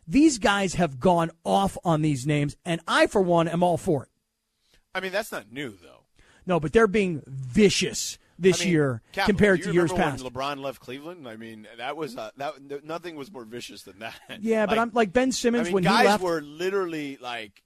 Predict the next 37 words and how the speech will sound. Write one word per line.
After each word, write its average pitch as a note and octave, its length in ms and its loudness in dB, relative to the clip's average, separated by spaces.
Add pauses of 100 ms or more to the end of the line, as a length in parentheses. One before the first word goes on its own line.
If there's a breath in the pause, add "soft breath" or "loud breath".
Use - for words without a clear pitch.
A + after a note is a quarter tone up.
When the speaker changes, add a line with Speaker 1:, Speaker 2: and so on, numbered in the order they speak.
Speaker 2:
like, G#2 280 -18
destroying C3+ 640 -10
him. G#2 240 -20 (200)
Speaker 1:
Yeah, D#3 280 0
but E3+ 240 -4
when F3+ 180 -2
Ben G#3+ 160 -2
Speaker 2:
E-, B3+ 60 -2
Speaker 1:
Simmons A3+ 320 -2
Speaker 2:
even G#3 80 -2
Speaker 1:
left G#3+ 160 2
Speaker 2:
especially G#3+ 80 4 (100)
Speaker 1:
Philadelphia, G#3+ 380 4
Speaker 2:
all F#3 120 6
those E3 220 -4
old D#3 300 -4
guys. F2 460 -16
Speaker 1:
Yeah, D#3 200 -10
but, D#3+ 220 0
but G3 160 -2
listen, E3+ 240 0
when E3 100 2
Ben F#3+ 220 0
Simmons G3+ 240 -2
left F#3 160 0
Philadelphia, F3+ 480 4
there F3 100 4
were E3+ 60 6
a E3 80 6
lot F3 180 0
of F3+ 60 -4
people E3 160 -2
that E3 60 2
were D#3+ 60 0
like, E3 120 -6
"You G3+ 140 -8
know, A#3+ 480 -4